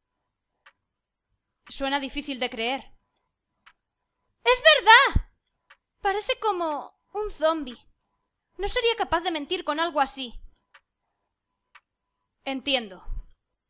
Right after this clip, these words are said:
Tal vez no sea un monstruo, a lo mejor es algún tipo de animal salvaje. No tema.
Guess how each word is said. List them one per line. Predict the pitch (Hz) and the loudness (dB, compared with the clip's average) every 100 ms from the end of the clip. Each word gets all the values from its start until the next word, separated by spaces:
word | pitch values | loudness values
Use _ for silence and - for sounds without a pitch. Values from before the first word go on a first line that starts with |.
| - _ | -20 _
Tal | 330 349 | -2 -2
vez | 381 | -2
no | 330 | -4
sea | 320 311 277 | -4 -2 -2
un | 240 | -2
monstruo, | 294 294 - 208 | -6 -8 -10 -12
a | 202 | -10
lo | |
mejor | 214 208 320 | -10 -6 -6
es | 349 | -4
algún | 359 269 | -6 -8
tipo | 247 320 285 | -8 -6 -4
de | 233 | -4
animal | 220 233 277 | -6 -6 -6
salvaje. | 262 220 277 - 180 _ _ _ _ _ _ _ - - _ _ _ _ _ _ _ _ _ _ _ _ _ _ _ _ _ _ - | -6 -6 -6 -8 -20 _ _ _ _ _ _ _ -20 -20 _ _ _ _ _ _ _ _ _ _ _ _ _ _ _ _ _ _ -6
No | 302 302 | -4 -2
tema. | 226 185 175 | -4 -6 -6